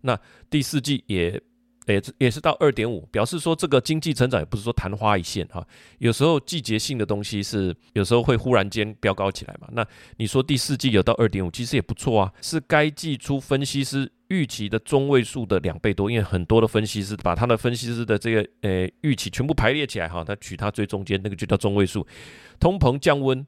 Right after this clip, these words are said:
那杂志是说通膨降温推动消费支出成长，所以全年的经济就走强了哈。那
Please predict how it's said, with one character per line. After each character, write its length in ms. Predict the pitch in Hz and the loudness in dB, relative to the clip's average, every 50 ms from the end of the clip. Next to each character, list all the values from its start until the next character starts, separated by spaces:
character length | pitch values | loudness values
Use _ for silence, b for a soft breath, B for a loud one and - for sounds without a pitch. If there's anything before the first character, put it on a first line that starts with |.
| _ _ | _ _
那 360 | - 117 113 104 95 90 87 - _ _ _ _ _ _ _ | -2 0 0 2 0 -2 -4 -6 _ _ _ _ _ _ _
杂 160 | - - 104 | -2 -2 -2
志 140 | - - 131 | 0 0 -2
是 120 | 104 113 104 | -2 -2 -2
说 160 | - 117 107 | -2 -2 0
通 240 | - - 160 170 170 | 2 0 2 4 4
膨 220 | 123 117 120 123 | 4 4 4 4
降 220 | - 160 143 127 | 4 4 4 4
温 160 | 120 120 127 123 | 2 -2 -4 -2
推 200 | - 139 127 131 | 0 0 0 0
动 160 | 135 127 120 | 0 -2 -2
消 220 | - - 107 110 | 0 2 2 2
费 160 | 110 - 117 | 2 0 -2
支 180 | 101 - - 107 | -2 -2 -6 -10
出 200 | - - 104 98 | -8 -8 -8 -8
成 180 | - 95 82 85 | -8 -8 -8 -6
长， 160 | 82 80 - | -8 -10 -10
所 200 | - - 104 104 | -8 -4 -2 -2
以 80 | 95 85 | -2 -4
全 240 | - - 101 104 120 | -4 -4 -4 -2 -2
年 120 | 117 104 | -2 -2
的 60 | 104 | -2
经 220 | 101 - 120 117 107 | -2 -2 -4 -6 -4
济 120 | 113 110 | -6 -4
就 220 | 87 104 92 80 b b b b _ | -2 -2 -2 -4 b b b b _
走 180 | - - 92 87 | -6 -6 -6 -4
强 280 | 80 - 85 78 78 | -6 -6 -8 -8 -8
了 80 | 78 78 | -8 -8
哈。 120 | 82 85 B B B B B B B B B B B | -6 -8 B B B B B B B B B B B
那 140 | - 123 | -2 -2